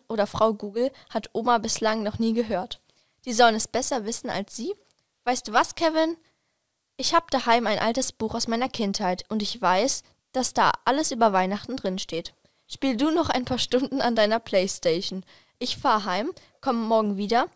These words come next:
und erzähl dir alles über Weihnachten. Abgemacht?“ Gesagt, getan. Daheim sucht Oma auf dem Speicher nach dem Buch, in dem,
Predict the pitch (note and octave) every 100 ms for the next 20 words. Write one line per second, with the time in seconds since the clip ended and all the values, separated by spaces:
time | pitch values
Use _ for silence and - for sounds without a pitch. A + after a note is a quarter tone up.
0 | - - A#3+ A3 - B3 A#3+ - A#3+ D#4
1 | - C#4 G#3+ G#3 F3+ - - F3+ _ -
2 | G#3 - A#3 C4 - - _ _ _ _
3 | - G3 C4 - - D#4 - F3+ D#3+ F#3+
4 | _ _ _ _ _ _ _ _ _ _
5 | _ _ - A#3+ A#3 D4 F#4+ B3 B3+ -
6 | - B3 C#4 C4 - A3 G3+ G3+ - F#3+
7 | A3+ B3 G#3+ G#3 C4+ A3+ G3 F#3 - _
8 | _ A#3 A3+ A3 A#3 D4+